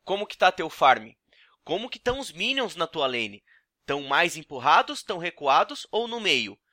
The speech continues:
Se estão empurrados, cuidado com, se estão empurrados, cuidado com o gank. Nesse ponto, o jungler inimigo já está fazendo ou vai refazer os seus buffs.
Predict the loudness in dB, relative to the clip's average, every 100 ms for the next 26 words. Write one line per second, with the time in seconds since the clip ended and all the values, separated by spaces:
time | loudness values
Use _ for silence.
0 | _ _ -14 -10 -4 -4 -4 -8 0 6
1 | 6 6 2 -12 -14 -12 0 0 0 -4
2 | -14 -14 -16 _ _ _ _ _ _ _
3 | -14 -8 -4 -4 -4 -2 6 6 6 -2
4 | -14 -4 0 0 -2 -10 -4 -2 -2 -8
5 | _ _ _ _ _ _ _ _ _ _
6 | _ _ _ _ _ _ _ _ _ _
7 | _ _ _ _ _ _ _ _ _ _
8 | _ _ -2 -2 -4 -8 -6 -6 -6 -14
9 | -12 -8 -4 -4 -4 -6 -6 -8 -10 -10
10 | -6 0 2 0 -2 0 0 0 -2 -4
11 | -8 -6 -6 -2 0 0 0 0 -4 -2
12 | -6 -6 -10 -6 -6 -4 -8